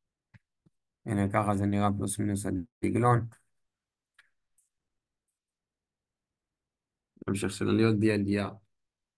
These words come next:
אה, סיטי גרופ, מניה מאוד יפה. לא רק סיטי גרופ, כן, ג'יי פי מורגן, אתם יודעים, כל הבנקים כאלה נראים כולם טוב.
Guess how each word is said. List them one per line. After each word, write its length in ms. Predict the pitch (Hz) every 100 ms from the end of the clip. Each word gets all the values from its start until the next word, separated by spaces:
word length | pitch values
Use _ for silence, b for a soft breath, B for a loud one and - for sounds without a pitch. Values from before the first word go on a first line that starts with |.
| _ _ _ _ _ _ _ _ _ _ _ _ _ _ _ _ _ _ _ _ _ _ _ _ _ _ -
אה, 1500 | - 104 107 113 113 110 110 110 113 113 117 113 113 113 113 110 - - _
סיטי 420 | - - 160 156 147
גרופ, 500 | 139 143 147 131 123 - - _ _ _ _ _ _ _ _ _ _ _ _
מניה 240 | - 107 107
מאוד 340 | 101 113 123
יפה. 400 | 123 123 113 113 101 - - _ _ _ _ _ _ _ _ _ _ -
לא 60 |
רק 140 | 151 135
סיטי 280 | 135 131
גרופ, 320 | 117 113 101 117
כן, 200 | 127 120
ג'יי 160 | 113 113 101
פי 120 | 113
מורגן, 480 | 139 127 117 107 101
אתם 100 | 123
יודעים, 220 | 127 120
כל 180 | 135 127
הבנקים 500 | 117 117 113 123 123
כאלה 360 | - 123 127
נראים 300 | 123 127 123
כולם 320 | 120 113 113
טוב. 340 | 113 139 151